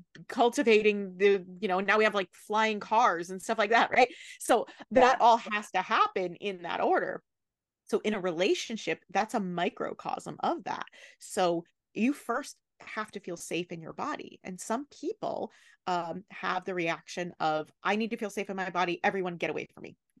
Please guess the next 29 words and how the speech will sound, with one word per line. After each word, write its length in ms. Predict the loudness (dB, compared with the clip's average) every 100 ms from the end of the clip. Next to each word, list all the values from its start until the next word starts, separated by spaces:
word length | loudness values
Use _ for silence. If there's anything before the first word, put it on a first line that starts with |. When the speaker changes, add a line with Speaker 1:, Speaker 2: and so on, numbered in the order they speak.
| _
Speaker 1:
Don't 200 | -2 -2
touch 300 | -4 -8 -10
me." 120 | -18 _ _ _ _ -8
And 100 | -6
then 100 | -4
other 160 | -2 -2
people 340 | -6 -10 -10
have 280 | -6 -6 -4
the 100 | -4
reaction 480 | -2 -2 -4 -14 -8
of, 160 | -6 -4
"I 80 | -4
need 120 | -6
to 40 | -4
feel 140 | -6
safe 220 | -4 -6
in 60 | -4
my 100 | -6
body." 380 | -4 -4 -4 -10 -16 -20 _
And 380 | -2 0 -2 -6 _ _ -12 -8
because 420 | -8 0 0 0
of 80 | -2
their 160 | 0
upbringing, 480 | 0 -2 -8 -8 -10
because 300 | -12 -6 -6
of 100 | -2
their 120 | -2 -2
attachment 440 | -2 -6 -6 -10
style, 300 | -2 -2 -2